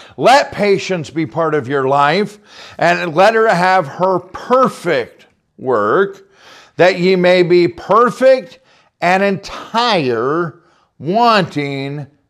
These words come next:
nothing. And in other words, the contentment and,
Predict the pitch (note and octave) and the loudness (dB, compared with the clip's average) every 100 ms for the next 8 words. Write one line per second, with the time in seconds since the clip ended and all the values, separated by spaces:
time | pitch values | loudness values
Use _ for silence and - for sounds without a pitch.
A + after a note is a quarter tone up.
0 | - D3+ F3 - D3 C3+ G3+ _ _ _ | -4 0 0 0 -4 -6 -12 _ _ _
1 | _ _ _ _ _ _ _ _ D3 G3 | _ _ _ _ _ _ _ _ 2 2
2 | G3 F3+ G#3 G#3 F3 F3 E3 A#2+ D#3+ - | 4 4 4 4 4 2 0 -2 -4 -2
3 | D#3+ D3 - F#3+ C#3 D3+ F3 F#3 F3+ D#3 | -6 -6 -4 -4 -4 -6 -6 -6 -6 -6
4 | C3 G#2+ | -6 -8